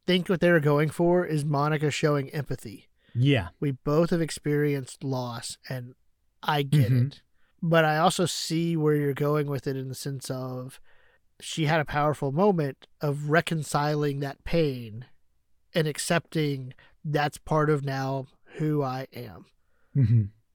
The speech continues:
Speaker 1: And, you know, I didn't take it as undercutting that moment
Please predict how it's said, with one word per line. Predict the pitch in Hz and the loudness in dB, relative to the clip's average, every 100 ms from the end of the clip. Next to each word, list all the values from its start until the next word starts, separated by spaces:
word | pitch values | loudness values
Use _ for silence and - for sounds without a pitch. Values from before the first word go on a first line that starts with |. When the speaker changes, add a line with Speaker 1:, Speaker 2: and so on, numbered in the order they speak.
| - 156 | -10 -4
Speaker 1:
And, | 147 139 135 131 131 - _ - - - _ _ _ _ - | -2 -2 -4 -8 -12 -16 _ -20 -20 -20 _ _ _ _ -6
you | 160 | -4
know, | 131 - | -4 0
I | 175 185 | 6 8
didn't | 208 220 | 8 2
take | 180 185 | 0 0
it | 190 | 4
as | 185 | 4
undercutting | 165 175 175 180 185 | 4 2 2 4 4
that | 180 180 | 2 2
moment | 190 214 269 - | 0 0 -4 -12